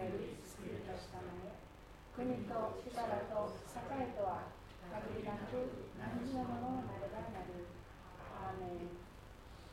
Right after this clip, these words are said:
では、司会者が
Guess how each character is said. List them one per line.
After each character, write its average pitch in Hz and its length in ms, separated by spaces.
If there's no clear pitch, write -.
で 233 80
は、 233 320
司 - 100
会 285 180
者 262 240
が 240 160